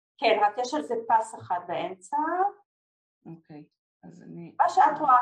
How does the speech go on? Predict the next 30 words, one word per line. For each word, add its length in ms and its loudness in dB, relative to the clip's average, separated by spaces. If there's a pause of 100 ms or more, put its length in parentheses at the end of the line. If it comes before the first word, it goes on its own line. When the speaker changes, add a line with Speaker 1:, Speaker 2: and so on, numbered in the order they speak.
(100)
Speaker 1:
כולם 340 2
רואים. 240 -4 (1120)
Speaker 2:
אז 220 -18
רגע, 400 0
לא, 120 -2
אז 100 -4
אני 240 -10 (340)
שיתפתי 380 -10
את 80 -10
הדבר 220 -2
הלא 260 2
נכון. 640 0 (320)
הנה, 200 0
חלון 460 4
קהל, 360 -4
בבקשה. 380 -6 (340)
עכשיו 320 4
רואים, 280 -4
נכון? 240 6 (880)
Speaker 1:
כן, 160 0 (120)
עכשיו 320 6
רואים 200 -2
מעולה. 340 -2 (680)
Speaker 2:
אז 140 2
אני 140 2
חייבת 320 4
להגיד 280 6
על 100 8
התמונה 520 4
הזאת, 360 4